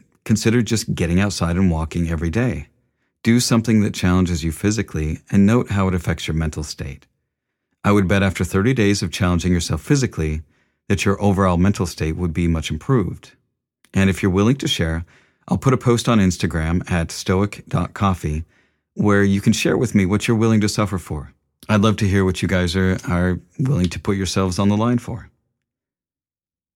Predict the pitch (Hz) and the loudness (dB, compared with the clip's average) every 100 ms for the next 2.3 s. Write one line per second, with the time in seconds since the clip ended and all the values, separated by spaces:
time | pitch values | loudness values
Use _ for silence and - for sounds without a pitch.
0 | _ _ _ _ _ _ _ _ _ 127 | _ _ _ _ _ _ _ _ _ 2
1 | 117 120 - 196 120 107 95 104 - 90 | 4 4 2 2 2 2 2 -2 -2 -2
2 | 80 76 73 | -2 -6 -8